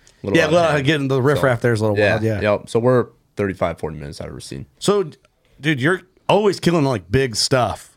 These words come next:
Speaker 2: So, like,
Speaker 1: Trying to.
Speaker 2: when did you start
Speaker 1: Eh.
Speaker 2: hunting? Like, was big whitetails always
Speaker 1: Oh.
Speaker 2: part of your thing, or did you, like, evolve into that, or?
Speaker 1: Kinda,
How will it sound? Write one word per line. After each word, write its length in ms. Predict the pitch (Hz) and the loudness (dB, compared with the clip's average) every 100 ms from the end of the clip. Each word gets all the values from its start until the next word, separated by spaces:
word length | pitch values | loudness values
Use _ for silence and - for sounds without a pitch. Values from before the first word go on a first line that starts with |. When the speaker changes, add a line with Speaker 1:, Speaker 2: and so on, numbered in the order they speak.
| _ - | _ -6
Speaker 2:
So, 340 | - 151 143 | 0 2 2
like, 120 | 131 | -2
Speaker 1:
Trying 320 | - 101 110 87 | -2 0 -2 -2
to. 220 | 92 98 | -4 -4
Speaker 2:
when 220 | 135 151 196 | 0 2 2
did 120 | 196 | 2
you 60 | 165 | 2
start 220 | 170 165 | 2 2
Speaker 1:
Eh. 40 | 156 | 2
Speaker 2:
hunting? 260 | 180 151 | 2 2
Like, 220 | 123 107 | 0 -2
was 300 | 123 127 110 | -2 -2 -2
big 280 | 127 113 143 | -4 -2 0
whitetails 460 | 127 127 156 156 139 | 2 0 2 0 2
always 180 | 147 107 | 2 0
Speaker 1:
Oh. 40 | |
Speaker 2:
part 160 | - 147 | 0 2
of 40 | |
your 80 | 143 | 2
thing, 280 | 120 147 160 | 2 0 2
or 60 | 139 | 0
did 100 | 117 | 0
you, 60 | |
like, 100 | 117 | 0
evolve 360 | 110 101 120 127 | 0 0 2 2
into 160 | 131 131 | 0 2
that, 280 | 127 139 | 2 2
or? 180 | 120 85 - - - | -2 -4 -10 -20 -8
Speaker 1:
Kinda, 260 | - 262 | -2 -2